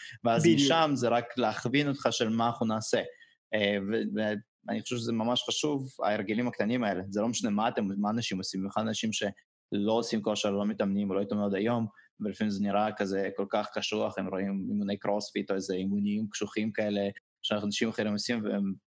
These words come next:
Speaker 1: מסתכלים על עצמם, ו-, ואומרים לעצמם, "איפה אני, ואיפה, ואיפה זה?" אמ, ומה שבתכלס חשוב, חשוב זה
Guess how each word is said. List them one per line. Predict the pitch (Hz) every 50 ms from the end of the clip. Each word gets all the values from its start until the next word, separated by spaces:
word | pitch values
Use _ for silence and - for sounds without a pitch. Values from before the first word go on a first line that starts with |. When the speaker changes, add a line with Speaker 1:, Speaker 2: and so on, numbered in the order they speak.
| _ -
Speaker 1:
מסתכלים | 104 - - 107 - 113 110
על | 107
עצמם, | 104 - 113 107 107 95
ו-, | 101 98 101 104 - - - - 101
ואומרים | 98 95 101 104 104 104
לעצמם, | 101 101 - - 98 98
"איפה | 101 101 - - 101
אני, | 98 101 104 98 87
ואיפה, | 95 95 98 - - 98 95 95 95
ואיפה | 104 104 104 - 101
זה?" | 95 110 135 143 131 - - _ _ _ _ _ _ _ _ -
אמ, | - 196 196 95 92 92 92 92 95 92 - _ _ _ _ _ _ _ _ _ _ -
ומה | 107 104 107 120
שבתכלס | - 123 110 104 101 101 107 101 - - 117 110 104 - 117 - - 139 - -
חשוב, | 107 - - 117 113 113 -
חשוב | - 107 - - 110 107
זה | 104 98